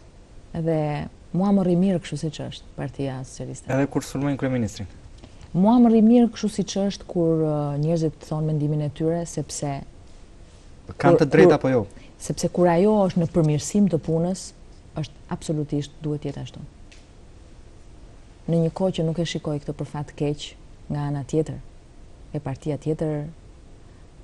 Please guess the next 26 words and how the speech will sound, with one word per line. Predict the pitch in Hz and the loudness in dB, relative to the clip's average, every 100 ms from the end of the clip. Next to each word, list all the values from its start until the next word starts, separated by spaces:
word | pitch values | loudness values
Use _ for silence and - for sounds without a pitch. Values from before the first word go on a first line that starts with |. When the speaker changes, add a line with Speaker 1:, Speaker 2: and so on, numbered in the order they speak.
| - | -4
Speaker 1:
e | |
madhe | 160 143 143 135 135 | -2 -2 -4 -6 -8
opozitare, | 131 131 135 - 139 139 | -8 -8 -8 -8 -8 -10
siç | - - | -10 -12
është | 139 | -10
partia, | 147 139 143 143 143 147 156 | -10 -8 -8 -8 -8 -12 -12
Partia | 135 147 | -10 -8
Demokratike. | 143 143 147 - - - - | -8 -8 -10 -16 -18 -20 -10
Nuk | 151 147 | -8 -6
e | |
shoh. | 139 - - - - - - - - - - | -8 -12 -18 -20 -20 -20 -20 -20 -20 -20 -6
Do | 156 208 | 2 4
të | 214 | 4
kisha | 214 196 | 2 4
dashur | 226 226 214 | 4 4 2
shumë | - 214 151 | 4 2 2
që | 131 | -4
të | 139 | -6
ishte | 123 127 123 - - - | -10 -10 -12 -12 -20 -20
kështu. | - 127 127 - - - - - - - | -12 -12 -12 -18 -20 -20 -20 -20 -18 -10
Speaker 2:
Së | - 123 | -4 -2
shpeti | - 180 170 | 2 4 4
po | - 151 147 - - | 6 8 8 4 -4
afrohen | 120 - 151 143 135 | -4 0 2 4 2
zgjedhjet | 123 147 147 135 139 | 0 2 4 2 -2
lokale. | 131 165 98 | 0 0 0